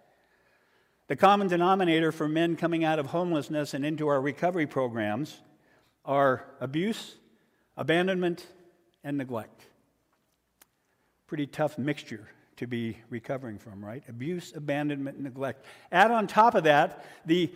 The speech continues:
emotions that we're dealing, that they're dealing with are shame, guilt, and failure. So abuse, abuse, abandonment, neglect, shame, guilt, and failure. No wonder they self-medicate with drugs and alcohol.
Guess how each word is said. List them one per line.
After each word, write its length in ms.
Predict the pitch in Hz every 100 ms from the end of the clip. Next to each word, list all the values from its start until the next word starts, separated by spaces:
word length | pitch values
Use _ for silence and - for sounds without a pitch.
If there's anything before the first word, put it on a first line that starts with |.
| -
emotions 720 | 175 170 180 247 - 202 180 165
that 180 | 180
we're 120 | 160 165
dealing, 460 | 156 208 220 208
that 140 | 165 165
they're 140 | 156
dealing 400 | 151 196 233 170
with 160 | 156 160
are 220 | 156 139 -
shame, 380 | - - 202 214
guilt, 220 | 196 202
and 120 | 190 160
failure. 440 | 190 196 143 104 - - _ _ _ _ _ _
So 280 | - 170 160
abuse, 400 | 147 143 214 - 240 -
abuse, 600 | 156 147 247 269 - - - -
abandonment, 680 | 143 185 226 233 226 233 -
neglect, 800 | 160 165 151 202 220 - - -
shame, 420 | - 208 208 202 - -
guilt, 360 | 147 190 196 196 190
and 220 | 180 160
failure. 680 | - 190 190 143 127 139 - - - -
No 160 | 170
wonder 580 | 180 160 190 247 208 190
they 140 | 185
self-medicate 920 | 175 - 185 170 170 170 143 139 123 - - _ _ _
with 160 | - 127
drugs 260 | 127 120 113
and 120 | 110
alcohol. 480 | 98 98 90 87